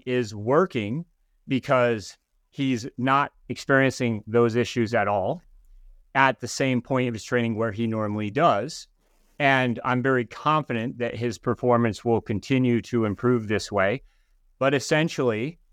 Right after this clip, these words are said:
we're not building this in a day or even two months, right? I'm still looking at two years, even with somebody like himself who's willing to do that work every day.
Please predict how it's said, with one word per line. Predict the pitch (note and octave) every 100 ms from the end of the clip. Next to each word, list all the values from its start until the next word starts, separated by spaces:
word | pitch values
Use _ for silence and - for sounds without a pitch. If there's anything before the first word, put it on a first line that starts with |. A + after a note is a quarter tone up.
| _ _ _ _ _ _
we're | B2 C3
not | B2+ C3+ C#3 -
building | B2+ C3 C3 B2
this | A#2 A2+ -
in | - A2+ G#2+ G#2 -
a | A#2+
day | A2 A2+ A2 C3
or | A#2+ A2+
even | G#2 A#2+
two | G#2+ B2+
months, | A#2 C#3+ G2+ - -
right? | G#2 G#2 G#2+ A#2
I'm | A#2+ C3+
still | B2 - E3 C#3
looking | C3+ - B2
at | A2 A2
two | - B2 A2
years, | A2 C#3+ G2+ F#2 - -
even | B2 A#2 A#2+
with | G#2+ A2+ G#2+ G2 _ _ _
somebody | - C3+ A#2+ A2+ A2+ -
like | A2+ A2+ G#2+
himself | - G#2+ - B2+ A#2 -
who's | A2 G2 G#2
willing | A2+ A2+ A2
to | - G#2+
do | F#2 A#2 A#2
that | A2 G#2+ A2
work | A2+ A2
every | - G#2+ A2 G2+
day. | F2+ A2 A2 C#3